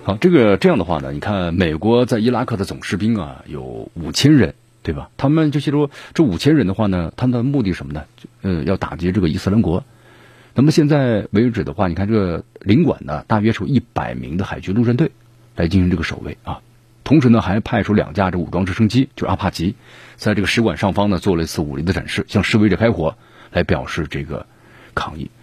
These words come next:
呃，根据这个当地媒体的报道啊，其实大使馆本身呢没有什么遭到这个破坏，也无人员呢伤亡的这个报告啊。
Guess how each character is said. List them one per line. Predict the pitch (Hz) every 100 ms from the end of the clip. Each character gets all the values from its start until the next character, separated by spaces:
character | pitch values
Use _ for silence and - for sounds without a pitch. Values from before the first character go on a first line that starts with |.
| - - - -
呃， | 87
根 | 120 170
据 | 180
这 |
个 | 131
当 | 165
地 | 156
媒 | 95 143
体 | 92
的 |
报 | 73 80
道 | 76
啊， | 73 69
其 | 120
实 | 120
大 | 120
使 | 107
馆 | 120
本 | 117 -
身 | -
呢 | 90
没 | 80
有 | 120
什 | -
么 | 55
遭 | - 76
到 | 71
这 | 69
个 |
破 | 67 58
坏， | - - _
也 | 82
无 | 82 107
人 | 101
员 | 107 85
呢 | 98 78 - _ _ _ _ _
伤 | - 104
亡 | 85 85
的 | 92
这 |
个 | 85
报 | 73 69
告 | 71
啊。 | - 80